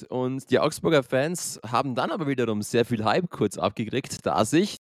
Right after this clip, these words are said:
dein Grimmitschau-Team dann mit vier zu drei gegen Krefeld durchgesetzt hat. Krefeld, eines dieser beiden Teams mit dem möglicherweise Aufstiegsrecht in die D E L.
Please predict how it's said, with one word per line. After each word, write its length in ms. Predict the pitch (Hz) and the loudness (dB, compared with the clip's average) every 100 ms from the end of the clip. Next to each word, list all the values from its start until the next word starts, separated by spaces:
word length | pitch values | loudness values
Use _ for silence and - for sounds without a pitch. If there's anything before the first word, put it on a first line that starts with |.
| _ | _
dein 300 | 104 85 107 | 0 2 2
Grimmitschau-Team 840 | 104 180 254 - 107 104 - 110 | 4 2 2 4 4 4 0 0
dann 200 | 101 92 | 0 0
mit 160 | 98 98 | 0 0
vier 160 | 139 | 0
zu 80 | 135 | 0
drei 260 | 120 120 113 | 4 4 4
gegen 240 | 123 131 | 0 -4
Krefeld 480 | 127 165 311 202 127 | -2 0 2 4 4
durchgesetzt 600 | 104 104 110 95 90 - | 4 2 -2 -2 -2 -2
hat. 280 | 82 - - | -2 -2 -2
Krefeld, 580 | - 117 190 208 208 196 - - _ _ | 4 6 6 6 2 0 -8 -20 _ _
eines 300 | 95 101 160 | -2 2 2
dieser 180 | 143 135 | 2 2
beiden 360 | 113 107 143 131 | 4 4 2 -2
Teams 440 | 135 165 180 - | -4 -2 -4 -2
mit 240 | 120 147 | 0 2
dem 140 | 143 120 | 4 6
möglicherweise 920 | 120 156 165 135 123 104 101 107 107 | 8 8 6 0 0 2 2 2 2
Aufstiegsrecht 800 | 104 127 - 98 - 90 101 - | 2 2 -2 -6 -2 -2 -2 -2
in 120 | 113 | 0
die 60 | 107 | 4
D 240 | 98 92 | 6 6
E 20 | |
L. 260 | 78 104 185 | 6 6 4